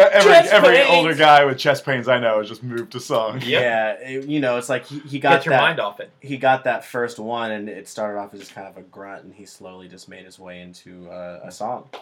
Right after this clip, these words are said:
Speaker 1: Mm, I like
Speaker 3: Um,
Speaker 1: that.
Speaker 3: so as you can see from what's happening so far is I kinda just thought about some songs.
Speaker 1: Sure.
Speaker 2: <laughs> Well, hey,
Speaker 3: I was
Speaker 2: listen.
Speaker 3: like, "A musical, music, songs, great."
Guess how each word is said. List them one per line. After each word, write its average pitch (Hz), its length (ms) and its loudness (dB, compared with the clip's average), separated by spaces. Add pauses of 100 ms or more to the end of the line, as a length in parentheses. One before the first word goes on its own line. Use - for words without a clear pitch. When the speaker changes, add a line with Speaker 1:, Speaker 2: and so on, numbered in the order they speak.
(100)
Speaker 1:
Mm, 127 340 -14
I 107 260 0
like 101 100 -8
Speaker 3:
Um, 101 100 -14
Speaker 1:
that. - 160 -20
Speaker 3:
so 135 100 -6
as 123 180 -2
you 123 60 -12
can 113 120 -12
see 110 360 -12
from 110 280 -16
what's 107 160 -10
happening 104 320 -10
so - 200 -16
far 104 360 -4
is 98 160 -18
I 98 180 -16
kinda 101 300 -20
just - 160 -20
thought 95 160 -18
about 95 380 -18
some 95 460 -20
songs. - 580 -16
Speaker 1:
Sure. 226 200 2
Speaker 2:
<laughs> 233 400 -2
Well, 220 320 0
hey, 214 200 4
Speaker 3:
I 220 60 0
was 147 100 2
Speaker 2:
listen. 165 140 6
Speaker 3:
like, 185 80 6
"A 214 40 0
musical, 233 600 -2
music, 208 500 -8
songs, 165 560 0
great." 185 440 -6